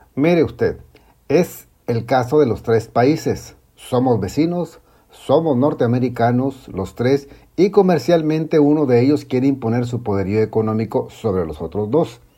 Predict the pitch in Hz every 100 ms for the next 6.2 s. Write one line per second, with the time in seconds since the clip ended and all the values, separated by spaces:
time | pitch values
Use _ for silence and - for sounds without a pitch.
0 | - _ _ - _ _ 107 107 143 147
1 | 160 - 165 147 120 123 175 160 120 -
2 | - _ _ - 104 101 - 131 151 160
3 | 160 156 151 123 143 147 147 143 143 147
4 | 151 131 110 139 135 156 147 143 147 -
5 | - 156 202 - 190 185 165 165 156 147
6 | 131 160